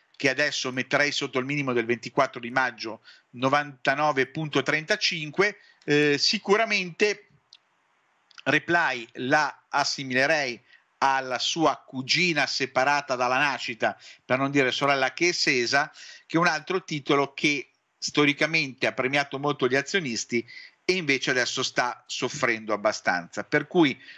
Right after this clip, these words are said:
anche per Reply adesso vedo trading range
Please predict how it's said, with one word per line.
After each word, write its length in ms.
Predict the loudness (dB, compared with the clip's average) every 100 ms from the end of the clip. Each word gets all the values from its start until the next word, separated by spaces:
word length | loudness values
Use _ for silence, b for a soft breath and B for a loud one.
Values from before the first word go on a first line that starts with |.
| B -4
anche 360 | -4 -4 -6
per 160 | -2 -2
Reply 500 | -2 0 0 0 -4
adesso 480 | -4 -2 0 -2 -4
vedo 340 | 0 0 -2 -4
trading 320 | -2 0 0
range 520 | 2 0 -4 -8 -8